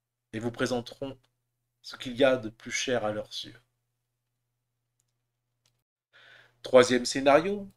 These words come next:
vous avez été invité dans un hôtel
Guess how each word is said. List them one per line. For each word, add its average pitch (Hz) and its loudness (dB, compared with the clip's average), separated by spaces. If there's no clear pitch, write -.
vous 185 2
avez 247 6
été 226 2
invité 131 2
dans 123 2
un 123 0
hôtel 113 4